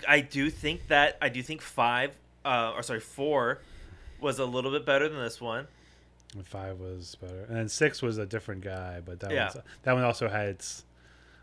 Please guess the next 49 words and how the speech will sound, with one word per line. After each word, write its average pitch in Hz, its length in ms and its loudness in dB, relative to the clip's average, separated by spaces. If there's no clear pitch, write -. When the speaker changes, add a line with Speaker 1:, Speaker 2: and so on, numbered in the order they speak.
Speaker 2:
moments. 95 400 -6
Speaker 1:
So 139 220 2
we 147 160 4
were 147 100 4
comparing 143 680 4
the 123 100 -8
Declan 127 460 2
O'Brien 113 600 0
Wrong 120 260 0
Turn 120 240 -2
trilogy 110 480 -2
to, 117 160 -4
like, 110 440 0
you 156 120 -4
know, 107 120 -2
Star 131 320 6
Wars, 117 320 4
Lord 120 240 2
of 117 40 2
the 117 80 4
Rings, 117 300 4
Speaker 2:
Lord - 0 -
of 104 60 -2
Speaker 1:
like, 117 160 2
Speaker 2:
the 135 40 -2
Speaker 1:
you 139 60 0
know, 135 60 2
Speaker 2:
Rings. 123 80 -4
Speaker 1:
great, 170 320 10
great 165 240 12
Speaker 2:
<laughs> - 0 -
Yeah, 156 80 6
Speaker 1:
trilogies. 156 580 8
Speaker 2:
yes. - 280 -4
Speaker 1:
And 147 400 12
I 170 160 12
do 254 160 4
think 254 280 -2
by 156 140 12
the 151 140 4
end 147 120 0
of 131 120 -2
it, 143 220 4
'cause 135 180 -6
we 143 80 -2
were 143 100 0
saying 135 400 4
that, 117 280 4
uh, 101 360 0